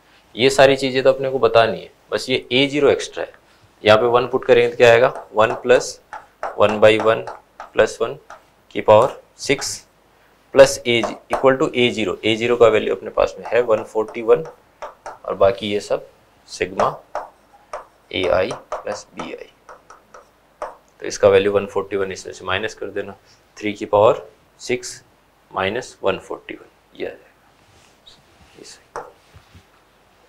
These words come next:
ऐसे करके क्वेश्चन number seventh पे चलते हैं, the expansion of, इसका expansion check करना है, इसमें अपने number of irrational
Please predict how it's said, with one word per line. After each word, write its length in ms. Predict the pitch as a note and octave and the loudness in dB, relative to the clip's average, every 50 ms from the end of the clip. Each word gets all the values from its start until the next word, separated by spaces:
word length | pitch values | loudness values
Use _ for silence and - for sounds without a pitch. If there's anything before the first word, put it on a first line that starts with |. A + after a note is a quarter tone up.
| _ - | _ -6
ऐसे 260 | - G2+ - A2 G#2+ | -6 -4 -2 -2 0
करके 260 | G#2+ G#2 - - C#3+ C#3+ - _ _ _ _ _ _ _ _ _ _ _ _ - - - _ _ _ _ _ _ _ _ _ _ _ _ _ _ _ - - _ _ _ _ _ | 0 0 -2 -4 -8 -12 -14 _ _ _ _ _ _ _ _ _ _ _ _ -20 -20 -20 _ _ _ _ _ _ _ _ _ _ _ _ _ _ _ -20 -20 _ _ _ _ _
क्वेश्चन 300 | - G#2+ - - A2 G#2+ | -18 -14 -12 -10 -10 -8
number 240 | G#2+ G#2 A2+ A#2+ A#2 | -8 -6 -6 -6 -6
seventh 340 | - - G2 F#2+ G2 F#2+ - - | -4 -4 -4 -4 -4 -8 -10 -14
पे 80 | F#2+ F2+ | -18 -18
चलते 320 | - - - _ _ _ | -18 -18 -20 _ _ _
हैं, 60 | _ _ _ _ _ _ _ - | _ _ _ _ _ _ _ 2
the 60 | F#2+ | 2
expansion 600 | G2+ - - - - B2 B2+ B2+ B2 - C3+ A#2+ G2+ F2 | 2 0 -2 -6 -6 -6 -6 -6 -8 -8 -6 -6 -4 -4
of, 160 | F#2 F#2 - - - - _ _ _ _ _ _ _ _ _ _ _ _ _ _ _ - - - - _ _ _ _ _ _ _ _ _ _ _ _ _ _ - | -4 -4 -6 -10 -20 -20 _ _ _ _ _ _ _ _ _ _ _ _ _ _ _ -16 -16 -16 -16 _ _ _ _ _ _ _ _ _ _ _ _ _ _ -8
इसका 240 | - - - - A2+ | -8 -6 -2 -2 -2
expansion 500 | G#2+ G#2+ - - - G2+ G2+ G2 - G#2 F#2+ | -2 -2 -4 -8 -8 -8 -8 -8 -12 -14 -14
check 220 | - - - - | -14 -16 -18 -18
करना 240 | - - - _ _ | -20 -20 -20 _ _
है, 60 | _ _ _ _ _ _ _ _ _ _ _ _ _ _ _ - | _ _ _ _ _ _ _ _ _ _ _ _ _ _ _ -20
इसमें 200 | - - A2+ A2+ | -16 -10 -8 -8
अपने 240 | A2 A2 A2 A#2 A#2 A2+ | -6 -6 -6 -6 -6 -4
number 320 | A2+ A2 G#2+ A2 A2 A#2 A#2 | -4 -4 -2 0 2 4 4
of 180 | A2+ A2+ A2+ - | 4 2 0 -2
irrational 640 | A#2 A2+ G#2+ A2 A2 A2 G#2+ G#2+ A#2 A2+ A2 A2 | -4 -2 0 0 0 0 0 -2 -6 -8 -8 -8